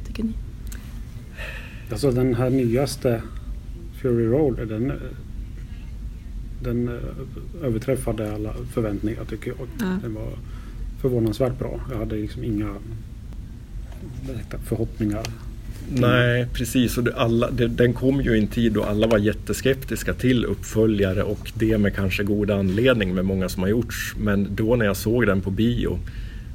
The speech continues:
Speaker 3: det är ju absolut en av de bästa filmer jag någonsin sett. Särskilt bästa actionfilmer. För jag minns då på bion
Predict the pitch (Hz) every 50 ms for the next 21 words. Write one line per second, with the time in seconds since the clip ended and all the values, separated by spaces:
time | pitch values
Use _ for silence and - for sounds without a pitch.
0 | - - - - 110 104 101 104 110 113 110 107 101 95 - - - - - -
1 | - - - 107 104 110 123 120 - - - - 101 95 95 95 92 95 92 92
2 | - - - 98 - 101 95 92 92 95 95 95 95 92 90 87 - 104 98 90
3 | - - - 123 120 - - - - - - - - - - - - - - -
4 | - 107 101 - - 117 107 - - 101 98 92 - - - 55 50 - - -
5 | - - 92 92 95 - 117 123 117 101 98 95 98 - 104 104 104 110 113 117
6 | - - 104 95 - 101 95 110 113 117 107 101 101 95 95 95